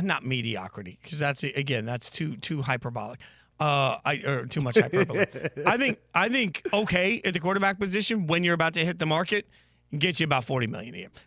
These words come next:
Speaker 1: Like, between thirty-seven, forty-two, forty-three. Like, if Daniel Jones comes in at, at forty-two, forty-three million dollars, I'm not really that surprised by it. It, it feels like that's sort of just, if you've got a guy that's okay,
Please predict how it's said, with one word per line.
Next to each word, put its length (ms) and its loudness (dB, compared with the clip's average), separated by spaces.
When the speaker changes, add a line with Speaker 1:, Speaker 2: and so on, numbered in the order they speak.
Speaker 1:
Like, 280 0
between 420 2
thirty-seven, 720 2
forty-two, 480 2
forty-three. 520 0
Like, 240 2
if 120 0
Daniel 320 2
Jones 280 2
comes 260 0
in 140 2
at, 220 0
at 180 0
forty-two, 460 0
forty-three 460 -2
million 280 0
dollars, 320 0
I'm 120 2
not 160 -2
really 200 -12
that 200 -6
surprised 400 -6
by 220 -2
it. 80 0
It, 140 0
it 140 -4
feels 260 0
like 160 0
that's 200 0
sort 160 2
of 60 0
just, 200 0
if 160 2
you've 140 2
got 180 4
a 40 2
guy 260 4
that's 240 0
okay, 520 2